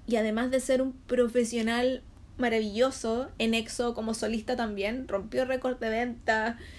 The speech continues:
en Corea, internacionales, en iTunes y todo, eh, hasta que Baekhyun sacó su disco solo. Em, además de todo eso, eh,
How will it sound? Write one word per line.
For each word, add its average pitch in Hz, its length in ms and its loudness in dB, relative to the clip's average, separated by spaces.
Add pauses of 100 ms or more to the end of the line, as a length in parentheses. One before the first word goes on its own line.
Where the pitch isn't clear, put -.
(300)
en 233 140 2
Corea, 220 500 2
internacionales, 226 840 0
en 220 160 0
iTunes 226 440 -4
y 247 60 -6
todo, 247 400 -4 (440)
eh, 202 380 0
hasta 240 200 -4
que 220 120 -4
Baekhyun 214 300 -2
sacó 233 280 -4
su 269 200 -6
disco 240 240 -4
solo. 269 240 -2 (720)
Em, 214 1120 0 (720)
además 233 400 0
de 254 100 -2
todo 269 420 0
eso, 294 600 -2
eh, 226 180 -2